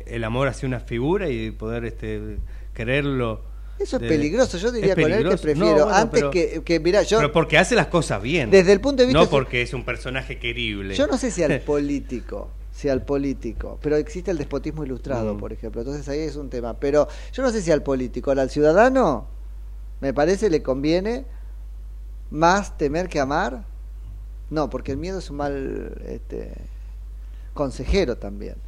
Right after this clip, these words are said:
Speaker 2: Pero el amor también, no puede amar al político. Ese es el punto. Pero mi punto con esto es que esta elección está un poco torciendo la, la conclusión de, eh, Maquiavelo, porque cuando él decía esto,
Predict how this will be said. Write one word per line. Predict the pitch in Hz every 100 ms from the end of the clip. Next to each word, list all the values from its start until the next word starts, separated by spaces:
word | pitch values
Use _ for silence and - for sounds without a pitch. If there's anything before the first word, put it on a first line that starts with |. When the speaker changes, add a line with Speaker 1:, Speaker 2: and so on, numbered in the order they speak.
| - -
Speaker 2:
Pero | 170 185
el | 196
amor | 214 262
también, | 233 196 165 139
no | 165
puede | 214 190
amar | 139 127 120
al | 113
político. | - 110 104 101 107 - - 113
Ese | 139 143
es | 131
el | 110
punto. | 110 98 - - - - - - -
Pero | 175 190
mi | 233
punto | 269 277 262
con | 247
esto | 247 247
es | 226
que | - 240 220 226 254 - -
esta | 196 190
elección | 214 196 - 214
está | 190
un | 180
poco | 202 214
torciendo | - 147 127 - 220 151 113 110
la, | 113 110 107
la | 110 104 107 98
conclusión | 127 120 120 113 - 131 127 117
de, | 120 127 135 - - - -
eh, | 135
Maquiavelo, | 123 135 139 127 123 110 110
porque | - 127 -
cuando | 127 139 165
él |
decía | 196 175 196 190 185 180 -
esto, | 170 - - 156 202 339